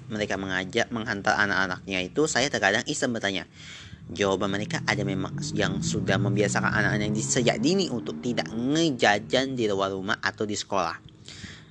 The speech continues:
Dan ada orang tua yang ingin sampel saja sih dengan alasan semua bisa dibeli di kantin, dan ada yang menjawab, "Mas, masak," gitu. Nah, pada dasarnya sih sah-sah saja ya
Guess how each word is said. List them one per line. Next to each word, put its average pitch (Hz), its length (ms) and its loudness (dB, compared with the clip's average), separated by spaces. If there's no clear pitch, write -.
Dan 90 240 -2
ada 139 240 6
orang 120 160 4
tua 117 240 2
yang 120 160 0
ingin 127 240 -2
sampel 113 560 -2
saja 139 320 2
sih 127 80 -4
dengan 104 240 -2
alasan 101 400 -2
semua 110 560 -2
bisa 107 480 -2
dibeli 104 560 -2
di 104 80 -4
kantin, 104 640 -6
dan 110 240 0
ada 113 240 0
yang 143 240 2
menjawab, 113 400 2
"Mas, 87 320 -8
masak," 98 320 -2
gitu. 95 320 0
Nah, 175 160 4
pada 175 160 6
dasarnya 214 320 4
sih 392 160 10
sah-sah 170 320 4
saja 151 240 4
ya 101 240 6